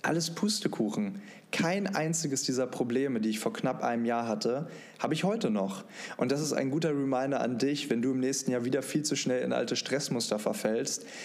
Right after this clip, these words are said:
dass fast alle Probleme, die du heute hast, in einem Jahr absolut gar nicht mehr relevant sind. Null. Und wenn man das weiß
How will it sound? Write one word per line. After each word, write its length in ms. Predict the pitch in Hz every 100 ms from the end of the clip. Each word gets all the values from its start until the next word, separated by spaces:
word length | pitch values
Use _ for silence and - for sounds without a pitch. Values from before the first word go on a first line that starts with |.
| - -
dass 320 | - 110 -
fast 400 | - 139 131 -
alle 180 | 151 165
Probleme, 520 | 185 - 143 156 151
die 120 | 120 120
du 180 | 117
heute 360 | 113 151 196 170
hast, 420 | 160 139 - - - - - - - -
in 140 | 123
einem 400 | 127 131 165 165
Jahr 460 | 147 147 151 - -
absolut 560 | 131 - - 147 - -
gar 220 | 139 151
nicht 200 | 160 -
mehr 160 | 147
relevant 420 | 131 135 131 131 127
sind. 440 | - 104 - - - -
Null. 360 | 151 226 123 - - - - - - - -
Und 160 | 131
wenn 140 | 131 196
man 100 | 208
das 240 | 147 -
weiß 560 | 135 233 165 208 -